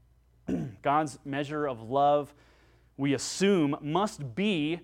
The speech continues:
somehow about how well we're doing. God's measure of love and our fluctuation within that love must be based on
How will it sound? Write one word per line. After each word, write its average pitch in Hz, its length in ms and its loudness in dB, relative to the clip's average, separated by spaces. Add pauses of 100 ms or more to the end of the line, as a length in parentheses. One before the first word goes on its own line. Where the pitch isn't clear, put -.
somehow 160 920 0
about 151 380 0
how 185 320 -2
well 143 540 0 (320)
we're 147 140 2
doing. 156 460 0 (640)
God's 170 280 2
measure 202 520 4
of 180 180 4
love 175 400 0
and 160 100 -6
our 156 240 -2
fluctuation 190 800 0
within 208 480 0
that 208 240 0
love 147 380 2 (200)
must 160 520 0
be 208 140 -2
based 156 600 -2
on 147 280 -2